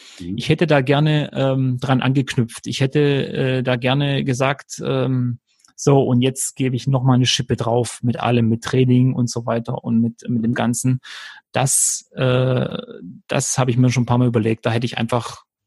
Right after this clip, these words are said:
Speaker 2: voll, aber ich war, also ich hatte so eine innere Zufriedenheit. Hey, bei der W M dabei und da und ich bin bei Sport eins und bei der Zone Kommentator und alles super. Ich bin der Coolste.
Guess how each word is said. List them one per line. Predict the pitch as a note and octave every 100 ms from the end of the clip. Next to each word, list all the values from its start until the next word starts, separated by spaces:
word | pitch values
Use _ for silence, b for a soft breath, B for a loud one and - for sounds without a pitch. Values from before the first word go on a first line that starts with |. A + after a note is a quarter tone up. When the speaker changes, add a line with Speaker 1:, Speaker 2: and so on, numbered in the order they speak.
| _ -
Speaker 2:
voll, | C3+ B2+ B B
aber | B2+
ich | C3+ C#3
war, | C#3
also | C#3 C3
ich | A#2+
hatte | C#3+ C#3+
so | C3+
eine | C3+
innere | D#3 E3+ C#3+
Zufriedenheit. | B2+ - D3+ D#3 C3 A2+ G#2
Hey, | C3 C3 B2+
bei | A#2+ A#2+
der | A#2
W | B2+
M | C3+ B2
dabei | A#2+ B2 B2+ B2 B2
und | A#2 B2+ B2
da | - D3+ C#3+
und | C2 C2+
ich | - -
bin | D2
bei | D2
Sport | - D2+ D2+
eins | - D2+ -
und | C#3+
bei | -
der | C#3
Zone | C#3+ D3 D3
Kommentator | - C#3 - C3 C3 C#3
und | B2+
alles | A2+ A#2+ C#3+
super. | - D#3 D#3
Ich | C#3 -
bin | C#3
der | C#3+ C#3+ C#3+
Coolste. | - D3+ D3+ -